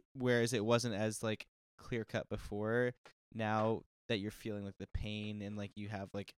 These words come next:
you have an actual scapegoat, which is, like, this, like, you know, this bully from the West who's making you poor, uh, then, like, people are like, "Oh, maybe they are Nazis or whatever. Like,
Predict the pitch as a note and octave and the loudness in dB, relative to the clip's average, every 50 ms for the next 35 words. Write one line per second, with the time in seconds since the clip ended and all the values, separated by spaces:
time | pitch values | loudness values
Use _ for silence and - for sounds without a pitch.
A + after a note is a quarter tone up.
0 | _ _ _ _ _ _ _ _ _ _ _ _ - A2 A2 A2+ A2 G2+ G#2+ D2 | _ _ _ _ _ _ _ _ _ _ _ _ -8 -4 -2 0 0 0 0 -2
1 | - G2 G#2 G2+ - - - A#2 G#2 G2+ - - - G#2+ G#2 G#2 - - A#2+ A#2 | -2 -2 -4 -2 -2 -4 -4 -4 -4 -4 -6 -6 -4 -4 -4 -4 -4 -2 0 0
2 | B2 G2+ D2 F#2+ - - A2 G2+ F#2 G#2 G2+ G2 - _ - G#2+ G2 - - - | 0 0 0 -4 -6 -6 -6 -6 -4 -4 -6 -6 -8 _ -10 -8 -6 -6 -6 -6
3 | G2+ G2 F#2 - - _ _ - - A2 G#2 F#2+ F#2 F#2+ F2+ - G2+ G2 _ - | -6 -6 -8 -10 -16 _ _ -14 -10 -10 -8 -8 -8 -8 -10 -10 -12 -12 _ -8
4 | G#2+ G2 G2+ G2+ G2 F#2+ - G#2+ G2 G2 G2+ G2+ F#2+ F#2+ - - G#2 F#2+ G#2 G2+ | -6 -4 -2 -2 -4 -4 -6 -8 -6 -4 -4 -4 -4 -4 -4 -6 -6 -6 -6 -8
5 | G2+ - A2 G#2+ G#2+ G#2+ G2 - - A2 G#2 G#2+ A#2 B2+ C3+ D3 - _ _ _ | -6 -6 -6 -4 -4 -4 -2 -2 0 0 2 2 4 4 2 2 0 _ _ _
6 | _ _ _ - - A#2+ A#2 A2+ A2 G#2+ G2+ - - A2+ G#2 G#2+ G#2 G2+ G2+ _ | _ _ _ -2 2 2 4 4 4 2 0 0 -2 -2 0 0 -2 -2 -4 _
7 | - C3+ A#2 - A2+ A2 G#2+ G2+ - G2 C3 A#2+ G#2 G2+ F#2+ A2 G#2 A2 A2+ A#2+ | -6 -8 -4 -2 -2 -2 -2 0 0 -2 -2 -2 -2 -6 -6 -4 -2 0 0 0
8 | A#2 G#2 G2 F#2+ G2+ - - E2 F#2+ G2 F2+ D#2+ D#2+ E2+ E2+ D#2+ E2+ E2+ E2+ F2+ | 0 -2 -4 -6 -6 -8 -10 -10 -10 -8 -8 -8 -8 -8 -8 -8 -10 -10 -8 -8
9 | F#2 - - | -10 -10 -12